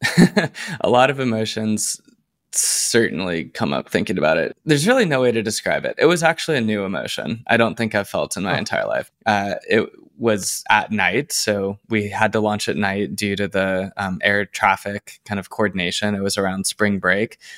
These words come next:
Speaker 1: um, so we wanted to be a good kind of airspace, you know, citizen, so to speak.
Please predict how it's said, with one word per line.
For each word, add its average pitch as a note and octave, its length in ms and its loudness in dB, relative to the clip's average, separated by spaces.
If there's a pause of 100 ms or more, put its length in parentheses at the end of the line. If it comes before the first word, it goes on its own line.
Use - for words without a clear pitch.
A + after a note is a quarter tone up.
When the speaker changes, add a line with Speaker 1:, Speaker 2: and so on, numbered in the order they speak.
(140)
Speaker 1:
um, G2 160 0
so - 160 0
we G#2 40 4
wanted G2 340 0
to - 100 -8
be G2+ 140 0
a F#2+ 80 0
good F#2 420 -4 (160)
kind G2+ 120 -6
of F#2+ 100 -4
airspace, G2 840 -2
you F2+ 120 -10
know, F2+ 60 -10
citizen, G2 600 -2
so G2+ 160 -2
to G2 80 -4
speak. - 420 -2